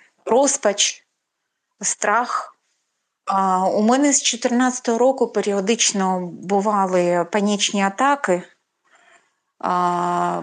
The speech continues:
при сильному стресі, і це не контрольовано, в які моменти, від чого саме вон-, може напад статися. А от з двадцять четвертого вони були майже кожного дня. І якби не зв'язок з сином, а, в першу чергу, то він якось, він мене, м,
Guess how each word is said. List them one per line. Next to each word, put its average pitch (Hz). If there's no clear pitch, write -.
при 214
сильному 214
стресі, 233
і 180
це 190
не 190
контрольовано, 208
в 185
які 190
моменти, 202
від 190
чого 185
саме 180
вон-, 175
може 175
напад 175
статися. 180
А 190
от 190
з 190
двадцять 220
четвертого 262
вони 202
були 208
майже 196
кожного 190
дня. 185
І 196
якби 202
не 233
зв'язок 214
з -
сином, 233
а, 180
в 175
першу -
чергу, 170
то -
він 190
якось, 202
він 214
мене, 196
м, 180